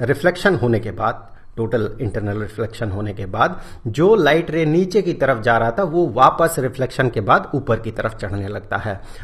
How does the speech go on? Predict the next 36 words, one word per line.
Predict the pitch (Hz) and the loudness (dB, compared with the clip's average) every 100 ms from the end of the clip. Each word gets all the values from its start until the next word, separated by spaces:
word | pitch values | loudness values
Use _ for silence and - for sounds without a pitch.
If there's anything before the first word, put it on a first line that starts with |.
| - | 0
अब | 165 - | 0 2
इसके | 175 - 285 | -2 0 -2
बाद | 170 131 185 156 | 2 4 4 2
जो | 170 | 0
है, | 151 | 2
देखिए, | 147 139 135 | 0 -2 -2
लाइट | 110 113 123 | 2 2 0
जो | 117 | -4
ट्रैवल | 120 110 107 113 | -6 -2 0 0
कर | 110 110 | -2 -2
रहा | 104 147 | 2 0
है, | - - - | 0 -14 -4
ये | 131 | 0
ऑप्टिकली | 139 135 - 175 185 175 | 2 2 2 0 2 2
रेयरर | 110 170 220 233 | 2 2 4 4
मीडियम | 190 170 151 156 | 4 2 2 0
से | 143 226 | 0 -2
डेंसर | 135 135 127 107 | 2 0 0 0
मीडियम | 110 101 107 | -2 0 -4
की | 107 | -4
तरफ | 98 107 104 | -4 -4 -2
जा | 101 101 | -2 -2
रहा | 101 92 | -2 -6
है। | 92 - - - | -8 -12 -14 -2
तो | 196 | 6
ऐसे | 196 196 | 6 6
सिचुएशन | 226 196 185 180 185 | 0 0 0 0 0
में | 185 | 0
हमें | 151 143 147 | 0 0 2
पता | 143 143 | 0 0
है | 131 | 0
कि | 143 123 | -2 0
लाइट | 117 123 107 - | 0 0 -2 -2
बेंड | 120 123 | 0 0
होता | - 120 117 | 0 0 2
है | 110 135 | 0 0